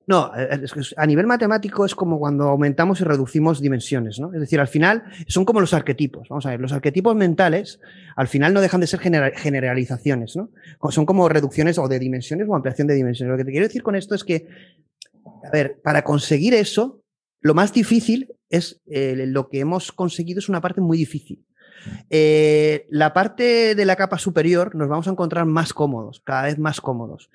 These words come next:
Ahora, el problema es que vamos a tener como una capacidad de crear y decidir que no sabemos el resultado al,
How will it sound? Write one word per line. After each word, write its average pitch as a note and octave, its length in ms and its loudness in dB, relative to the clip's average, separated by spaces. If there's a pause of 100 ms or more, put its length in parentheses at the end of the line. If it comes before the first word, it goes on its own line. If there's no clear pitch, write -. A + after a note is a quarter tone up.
(180)
Ahora, E3+ 220 4
el D3+ 80 2
problema G3+ 480 2
es B3+ 100 -4
que F3+ 120 -4
vamos G3+ 180 -2
a A3+ 60 -4
tener G#3 180 -4
como F3+ 120 -4
una G3+ 120 2
capacidad F#3+ 540 0
de D#3 120 -2
crear C#3+ 380 2
y D#3+ 140 -2
decidir D3 600 -2 (460)
que C#3 100 -2
no D#3 140 0
sabemos F#3+ 400 0
el E3 100 -2
resultado D3 440 -4
al, E3+ 80 -6